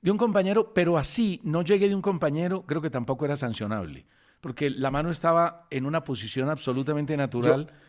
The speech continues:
Speaker 1: descansaba sobre el cuerpo y venía en contra de la portería que buscaba Millonarios.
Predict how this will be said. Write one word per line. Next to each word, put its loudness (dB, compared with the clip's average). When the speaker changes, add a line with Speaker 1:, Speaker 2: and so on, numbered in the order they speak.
Speaker 1:
descansaba 2
sobre 4
el 0
cuerpo 4
y 0
venía 2
en 0
contra 6
de 6
la 4
portería 2
que 0
buscaba 2
Millonarios. -4